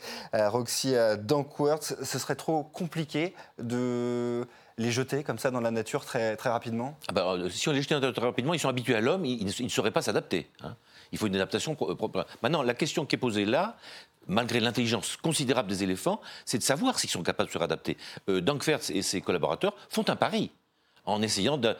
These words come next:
Speaker 2: d'attirer des éléphants sauvages par des excréments, et cetera, en espérant que le contact entre les éléphants sauvages et ces éléphants réhabilités qui sont, qui se considèrent comme des hommes, je veux dire, ils ont été, ils ont été élevés par des hommes,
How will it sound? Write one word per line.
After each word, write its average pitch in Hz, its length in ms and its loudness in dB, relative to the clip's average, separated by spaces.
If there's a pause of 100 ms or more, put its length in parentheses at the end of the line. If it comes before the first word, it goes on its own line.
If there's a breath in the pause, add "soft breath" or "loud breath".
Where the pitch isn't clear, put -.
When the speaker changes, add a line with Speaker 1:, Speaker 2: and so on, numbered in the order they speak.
(120)
Speaker 2:
d'attirer 117 340 4
des 107 140 2
éléphants 95 240 0
sauvages 92 480 2
par 87 100 2
des 82 140 -2
excréments, 90 360 -2
et 92 60 -4
cetera, 87 400 0 (180 loud breath)
en 92 80 -2
espérant 123 320 0
que - 80 0
le 190 120 2
contact 165 520 2 (160 loud breath)
entre 110 220 0
les 107 120 2 (120)
éléphants 135 160 -2
sauvages 117 460 2 (280 loud breath)
et 135 60 4
ces 139 240 2
éléphants 139 320 2
réhabilités 131 760 2 (220 loud breath)
qui - 80 0
sont, 131 300 2 (580)
qui 131 100 0
se - 60 4
considèrent 147 420 2
comme 139 140 2
des 143 180 4
hommes, 185 140 2
je 117 100 -2
veux 104 80 2
dire, 98 120 2
ils 107 160 2
ont 117 40 4
été, 110 220 0 (160 loud breath)
ils 131 140 2
ont - 20 4
été 139 140 4
élevés 139 160 2
par 127 120 4
des 120 200 0
hommes, 190 160 2